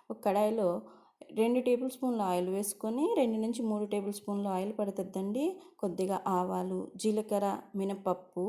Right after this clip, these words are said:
పచ్చిశనగపప్పు, రెండు ఎండుమిరపకాయలు, కొంచెం వెల్లుల్లిపాయలు కచ్చాపచ్చిగా దంచుకొని బాగా వేగిన తర్వాత కొద్దిగా అంతా కరివేపాకు వేసుకుందాము.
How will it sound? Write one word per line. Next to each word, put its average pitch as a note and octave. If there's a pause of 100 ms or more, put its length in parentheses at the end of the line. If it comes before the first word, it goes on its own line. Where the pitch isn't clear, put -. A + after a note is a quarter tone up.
(440)
పచ్చిశనగపప్పు, G3+ (420)
రెండు A#3
ఎండుమిరపకాయలు, A3 (360)
కొంచెం C4+
వెల్లుల్లిపాయలు A3
కచ్చాపచ్చిగా F#3+
దంచుకొని G#3+ (1200)
బాగా F#3+
వేగిన A#3 (100)
తర్వాత G3+ (100)
కొద్దిగా A3
అంతా A#3+
కరివేపాకు F#3+
వేసుకుందాము. F3+